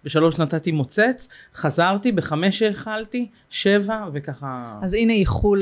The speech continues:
Speaker 2: לשנה החדשה.
Speaker 1: הנה, לישון.
Speaker 2: לישון.
Speaker 1: לישון.
Speaker 2: <laughs> אני מאחלת את זה לכל אימא באשר
Speaker 1: ממש
Speaker 2: היא.
Speaker 1: ככה.
Speaker 2: <laughs> בואי, אנחנו פה היום, אנחנו מסכמות, אה,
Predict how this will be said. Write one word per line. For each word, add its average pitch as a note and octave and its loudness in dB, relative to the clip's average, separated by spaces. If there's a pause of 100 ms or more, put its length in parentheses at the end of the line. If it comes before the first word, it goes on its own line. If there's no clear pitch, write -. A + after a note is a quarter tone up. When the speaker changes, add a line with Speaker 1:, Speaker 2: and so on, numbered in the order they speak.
Speaker 2:
לשנה F3 -4
החדשה. G3 2 (220)
Speaker 1:
הנה, F#3+ 2
לישון. A#3 4
Speaker 2:
לישון. A3+ 4
Speaker 1:
לישון. E4+ 4
Speaker 2:
<laughs> D4+ 0
אני D#4 2
מאחלת B3 4
את G#3+ 0
זה G#3 6
לכל C4 4
אימא B3+ 0
באשר G#3+ 4
Speaker 1:
ממש F3+ 6
Speaker 2:
היא. A3 4
Speaker 1:
ככה. D3+ 0
Speaker 2:
<laughs> B2+ -8 (1000)
בואי, D4 4
אנחנו C4+ -2
פה A#3+ -2
היום, A#3 0
אנחנו G3+ -8
מסכמות, G3+ -6
אה, F3+ -2